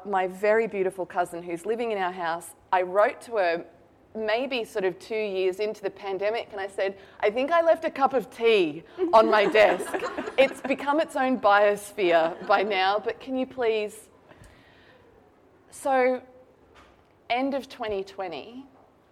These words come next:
Speaker 1: at the, I mean, at the end of twenty nineteen, just after we'd come home,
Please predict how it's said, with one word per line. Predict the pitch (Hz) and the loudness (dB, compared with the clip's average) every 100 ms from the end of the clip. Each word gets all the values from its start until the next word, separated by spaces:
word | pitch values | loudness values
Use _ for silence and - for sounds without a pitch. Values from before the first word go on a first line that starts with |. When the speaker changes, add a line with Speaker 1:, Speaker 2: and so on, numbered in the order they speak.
| _ _ _ _ _ 208 | _ _ _ _ _ -2
Speaker 1:
at | 220 | 0
the, | 233 - | 0 0
I | 233 | 0
mean, | 226 226 | 0 -4
at | 202 | -4
the | 226 - | -4 -2
end | 247 269 | -2 -2
of | 262 | -6
twenty | - 240 | -6 -4
nineteen, | 208 190 190 226 202 196 | -4 -4 -6 -6 -6 -2
just | 226 - | -4 0
after | 233 220 226 | 0 0 -2
we'd | 196 180 | -4 -4
come | - 190 | -6 -8
home, | 175 190 185 156 135 151 | -6 -4 -4 -4 -6 -10